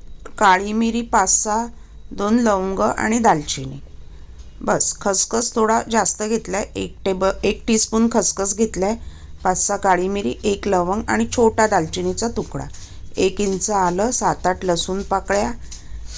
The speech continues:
एक, एक टीस्पून धने आणि जिरे घेतलंय, एक टेबलस्पून शेंगदाणे, एक टेबलस्पून सफेद तीळ आणि दोन टेबलस्पून सुके खोबरे.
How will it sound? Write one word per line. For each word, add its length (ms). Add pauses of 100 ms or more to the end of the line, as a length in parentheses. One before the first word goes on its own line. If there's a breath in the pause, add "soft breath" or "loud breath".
(220 loud breath)
एक, 240 (220)
एक 220 (120)
टीस्पून 640 (220)
धने 380
आणि 340
जिरे 340
घेतलंय, 440 (720 loud breath)
एक 240
टेबलस्पून 600
शेंगदाणे, 640 (120)
एक 240
टेबलस्पून 840 (680)
सफेद 420 (200)
तीळ 180 (540 loud breath)
आणि 160
दोन 340
टेबलस्पून 640
सुके 420
खोबरे. 340